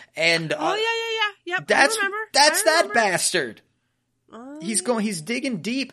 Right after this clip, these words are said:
Speaker 1: and he didn't have a shadow in one point oh. He was, he was, uh, he was, uh, uh, I, uh, by an Ascian, I guess possessed by the Ascian.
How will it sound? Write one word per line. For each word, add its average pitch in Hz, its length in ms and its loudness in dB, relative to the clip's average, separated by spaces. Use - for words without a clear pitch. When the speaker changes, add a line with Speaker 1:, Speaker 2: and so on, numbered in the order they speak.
Speaker 1:
and 151 100 2
he 170 160 -6
didn't 175 200 -2
have 135 140 -4
a 113 40 -12
shadow 139 460 -6
in 101 120 -10
one 92 160 -8
point 104 300 -16
oh. 90 80 -20
He 190 120 -2
was, 226 220 -6
he 175 160 -6
was, 202 280 -6
uh, 139 200 -2
he 156 160 -2
was, - 280 -6
uh, 117 300 -8
uh, 107 240 -16
I, 117 200 -14
uh, 110 160 -16
by 131 260 -4
an 131 160 -4
Ascian, 131 480 2
I 107 80 -2
guess 120 120 -4
possessed 117 400 -6
by 113 120 -4
the 104 60 -4
Ascian. 117 420 -2